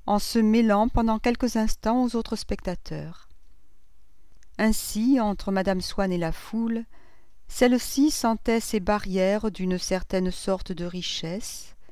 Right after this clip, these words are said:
lesquelles lui semblent les plus infranchissables de toutes. Le faubourg Saint-Germain a bien aussi les siennes, mais moins parlantes aux yeux et à l'imagination dépannées. Ceux-ci, auprès d'une grande dame plus simple,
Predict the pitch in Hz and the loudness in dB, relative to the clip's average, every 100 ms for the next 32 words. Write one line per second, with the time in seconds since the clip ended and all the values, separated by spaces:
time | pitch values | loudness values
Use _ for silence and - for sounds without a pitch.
0 | - - - - - 208 226 - 247 233 | -16 -16 -16 -14 0 2 2 4 6 6
1 | 208 214 220 240 240 240 214 208 - 247 | 4 2 2 2 4 4 2 0 2 2
2 | 277 226 - 220 214 208 - 233 220 202 | 4 2 0 0 0 -2 0 0 0 -4
3 | 196 - 160 165 - - - - - - | -8 -10 -12 -12 -12 -12 -12 -14 -16 -16
4 | - - - - 220 285 262 294 - 247 | -16 -14 -12 -2 0 2 2 2 2 4
5 | 240 247 254 294 294 240 202 208 240 208 | 4 4 4 4 4 4 2 2 2 2
6 | 190 - 190 247 - 190 175 175 175 - | 0 -2 0 -2 -2 -2 -2 -2 -4 -8
7 | - - 196 208 202 196 196 202 - 226 | -16 -4 2 4 4 4 4 2 2 0
8 | 226 220 233 262 220 196 185 202 247 269 | 2 2 2 2 -2 -4 -2 0 2 2
9 | 226 196 190 190 196 185 185 180 - 208 | 2 2 2 2 2 2 0 -2 -2 -2
10 | 175 - 185 214 175 165 - - - - | -2 -4 -2 0 0 -4 -10 -16 -16 -16
11 | - - - - - - - - - - | -16 -14 -16 -16 -16 -16 -16 -16 -16 -16
12 | - - 180 - - 240 247 - - - | -14 -8 -8 -8 -4 -2 -2 -4 -12 -16
13 | - - - - - 202 - 220 180 185 | -16 -16 -16 -12 -4 -4 -2 -2 0 0
14 | 175 180 202 190 180 202 190 - 175 165 | -2 0 2 2 0 0 0 -2 -8 -6
15 | - 233 208 - 170 | 0 2 2 -2 -6